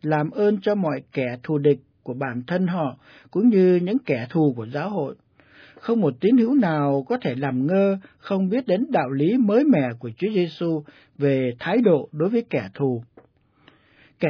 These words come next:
thù của Thiên Chúa và cũng là kẻ thù thực sự của chúng ta chính là ma quỷ, những kẻ chống lại Thiên Chúa và tìm cách lôi kéo nhân loại ra khỏi Ngài. Thiên Chúa không thể yêu thương ma quỷ vì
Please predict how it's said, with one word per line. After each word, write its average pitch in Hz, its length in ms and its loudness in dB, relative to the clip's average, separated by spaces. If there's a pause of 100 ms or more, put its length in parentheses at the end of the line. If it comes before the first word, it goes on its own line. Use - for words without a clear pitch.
thù 185 240 6
của 147 200 0
Thiên 220 240 2
Chúa 196 440 0
và 147 120 0
cũng 185 180 -2
là 180 140 2
kẻ - 160 -4 (140)
thù 147 200 0
thực 180 200 -6
sự 160 240 0
của 117 160 -8
chúng 220 220 -6
ta 165 300 -2 (260)
chính 254 220 4
là 139 100 2
ma 160 340 -2
quỷ, 120 300 -2 (420)
những 254 180 4
kẻ 117 280 -2
chống 208 220 0
lại 151 260 0
Thiên 175 280 -2
Chúa 170 380 -2
và 131 200 -4
tìm 117 160 -6
cách 180 280 -8
lôi 196 360 2
kéo 190 180 -2
nhân 220 200 4
loại 147 340 -2
ra 170 160 -6
khỏi 127 260 -6
Ngài. 127 300 -4 (920)
Thiên 220 260 4
Chúa 262 200 -2
không 254 240 0
thể 151 140 0
yêu 208 240 2
thương 226 240 2
ma 214 220 2
quỷ 123 300 -2 (340)
vì 147 360 4